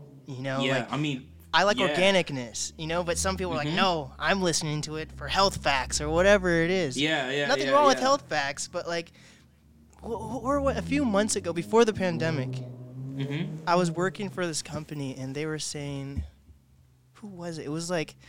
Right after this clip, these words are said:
Speaker 1: something like some grocery store. So I'm like, I forget. It was some, the c-, I wasn't working for a grocery store, but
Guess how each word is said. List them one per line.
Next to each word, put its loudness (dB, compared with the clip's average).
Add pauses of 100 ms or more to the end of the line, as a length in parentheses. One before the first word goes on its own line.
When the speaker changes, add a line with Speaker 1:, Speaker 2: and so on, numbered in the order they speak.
(240)
Speaker 1:
something 0
like 2 (960)
some 4
grocery 0
store. -6
So -6
I'm -4
like, -2 (300)
I -14
forget. -8
It -6
was -4
some, -6 (520)
the -6
c-, -14 (220)
I 8
wasn't 6
working 2
for 0
a -4
grocery -4
store, -4
but -8